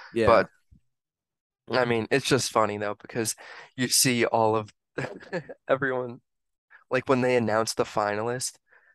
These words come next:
Speaker 2: and Dave Roberts, that was all the comments. <laughs>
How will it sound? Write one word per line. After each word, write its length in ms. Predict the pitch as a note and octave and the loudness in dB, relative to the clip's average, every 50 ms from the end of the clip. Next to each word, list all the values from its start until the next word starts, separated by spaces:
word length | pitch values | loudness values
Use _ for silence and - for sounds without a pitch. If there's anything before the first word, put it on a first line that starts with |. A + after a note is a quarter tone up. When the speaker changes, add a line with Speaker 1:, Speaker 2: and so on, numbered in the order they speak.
| _ _ _ _ _ | _ _ _ _ _
Speaker 2:
and 200 | - A2+ A2 A2 | -6 -6 -2 0
Dave 220 | - G#2+ A2 G#2+ | 2 2 2 2
Roberts, 420 | A2 G#2 G2+ G2 - A2 A2 - - - _ _ _ - | 0 0 0 0 0 -2 -2 -4 -8 -14 _ _ _ -2
that 120 | B2 A#2 | 2 4
was 140 | A#2 B2 B2+ | 4 4 4
all 260 | - - A2+ A#2 A#2 | 4 4 4 4 4
the 120 | A2+ A2+ G#2+ | 0 -2 -6
comments. 600 | - A2+ G#2 G2+ G#2 G2+ - - - - - - _ _ _ _ _ _ - | -4 -2 0 0 0 -2 -4 -6 -6 -8 -10 -10 _ _ _ _ _ _ -12
<laughs> 100 | - - | -12 -10